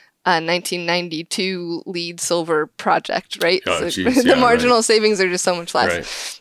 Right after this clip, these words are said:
Speaker 1: Both buildings might need that level of improvement, but the savings are less. Um, there are some replicable, uh, components of the Eva White project. So firstly, the,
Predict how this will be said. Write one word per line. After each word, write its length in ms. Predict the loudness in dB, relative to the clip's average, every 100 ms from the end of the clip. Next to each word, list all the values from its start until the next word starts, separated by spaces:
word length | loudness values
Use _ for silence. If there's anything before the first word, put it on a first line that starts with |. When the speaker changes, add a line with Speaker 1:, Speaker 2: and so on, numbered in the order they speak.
| 0
Speaker 1:
Both 180 | 2 4
buildings 320 | 6 4 4
might 180 | 0 0
need 200 | 0 2
that 200 | 2 2
level 260 | 2 2 -2
of 120 | -4
improvement, 520 | -6 -4 -2 -4 -2
but 200 | -2 -2 _ -8
the 160 | -6
savings 460 | -2 -4 -4 -8 -8
are 60 |
less. 320 | -6 -6 -8 -4
Um, 460 | 0 2 0 -4 -12 _ -14 -14 -16 -20 -20 _ _ _ _ _ _ _ _ 0
there 400 | 6 8 6 6
are 340 | 6 6 4
some 300 | 4 0 2
replicable, 800 | 0 0 -2 -4 2 4 4 2 -4 _ _ _ _ _ _ -4
uh, 380 | 0 2 2 0 _ _ -20 _ _ _ _ _ _ _ _ _ -16
components 680 | -10 -4 0 0 -2 -4 -4
of 240 | -2 -4 -4
the 100 | -6
Eva 140 | -6 -4
White 340 | -2 -2 -4 _ _
project. 520 | -2 0 0 -4 -8 -10
So 80 |
firstly, 560 | 0 2 2 0 -2 -2 -2
the, 540 | 2 2 2 0